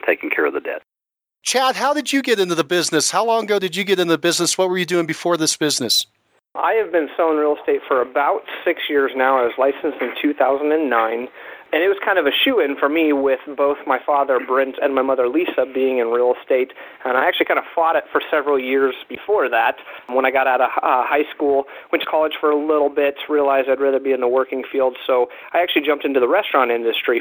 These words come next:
Speaker 3: for about eight years, which I thought was, was very good before real estate 'cause I learned a lot about customer service,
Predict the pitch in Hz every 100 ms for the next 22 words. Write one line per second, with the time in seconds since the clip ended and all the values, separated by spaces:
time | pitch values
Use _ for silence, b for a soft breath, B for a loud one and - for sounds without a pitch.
0 | - 120 113 120 131 117 135 117 101 -
1 | B B - 135 151 147 156 143 123 -
2 | _ - 135 170 151 127 143 160 139 139
3 | 131 131 - 220 156 127 120 - 131 -
4 | 139 131 131 127 123 123 120 - 135 135
5 | 127 - 131 127